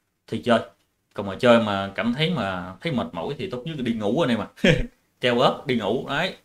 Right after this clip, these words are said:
Như vậy là mình, à, sẽ có một cuộc sống nó thoải mái hơn, vừa có niềm vui trong game mà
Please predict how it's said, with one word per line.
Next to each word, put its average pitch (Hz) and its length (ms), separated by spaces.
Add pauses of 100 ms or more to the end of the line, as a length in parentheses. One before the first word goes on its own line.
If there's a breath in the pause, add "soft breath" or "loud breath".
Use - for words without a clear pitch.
(340)
Như 127 140
vậy 107 140
là 117 100
mình, 101 240
à, 101 260 (580)
sẽ 131 200
có 156 100
một 131 120
cuộc 117 120
sống 151 160
nó 190 80
thoải - 260
mái 165 180
hơn, 156 180 (300)
vừa 98 560 (200)
có 170 120
niềm 113 200
vui 127 180
trong 127 120
game 123 160
mà 113 140